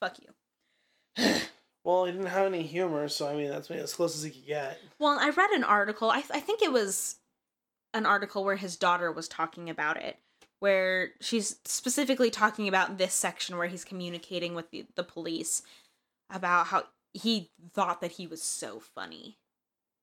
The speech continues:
Speaker 1: "Oh, I sent them a cereal box 'cause I'm a serial killer." And that's just like,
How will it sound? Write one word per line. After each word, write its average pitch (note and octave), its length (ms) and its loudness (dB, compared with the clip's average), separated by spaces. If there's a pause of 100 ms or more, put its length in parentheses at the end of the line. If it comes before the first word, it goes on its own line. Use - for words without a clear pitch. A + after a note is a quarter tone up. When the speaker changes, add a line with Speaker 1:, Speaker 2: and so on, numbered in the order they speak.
(760)
Speaker 1:
"Oh, F3 220 0
I E3 100 -4
sent F#3+ 260 -8
them E3+ 120 -4
a - 60 -12
cereal G3 460 2
box - 320 -6
'cause G3+ 120 -10
I'm F#3+ 220 -2
a - 20 -12
serial F#3 500 -2
killer." - 280 -10
And - 200 -6
that's F3+ 200 -4
just F#3+ 240 -8
like, F#3 260 -4